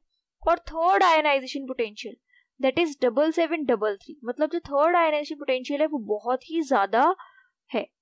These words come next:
इसका मतलब वो थर्ड इलेक्ट्रॉन बिल्कुल भी ईजीली नहीं देना चाहता, थर्ड इलेक्ट्रॉन ईजीली नहीं देना चाहता।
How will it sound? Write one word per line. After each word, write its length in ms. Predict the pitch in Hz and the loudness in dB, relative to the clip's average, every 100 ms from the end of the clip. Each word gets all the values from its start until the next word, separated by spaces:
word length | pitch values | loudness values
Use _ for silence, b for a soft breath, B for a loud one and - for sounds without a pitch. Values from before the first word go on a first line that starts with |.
| _ | _
इसका 300 | - - 349 | -10 -4 -2
मतलब 260 | 349 320 330 | 0 -2 -2
वो 100 | 370 | -2
थर्ड 320 | 330 311 330 | -2 0 2
इलेक्ट्रॉन 360 | 330 330 339 311 | 0 0 0 0
बिल्कुल 300 | 285 - 320 | -4 -4 -4
भी 160 | 330 320 | -2 -2
ईजीली 280 | 285 262 302 | -4 -4 -6
नहीं 220 | 277 254 | -6 -6
देना 240 | 240 214 185 | -6 -4 -6
चाहता, 280 | 196 175 208 | -8 -10 -12
थर्ड 320 | - 254 269 | -8 -6 -2
इलेक्ट्रॉन 360 | 294 - 320 - | -2 -2 -4 -4
ईजीली 340 | 262 247 302 | -6 -4 -4
नहीं 260 | 269 254 294 | -4 -8 -6
देना 220 | 302 302 | -4 -4
चाहता। 360 | 302 277 285 | -2 -2 -2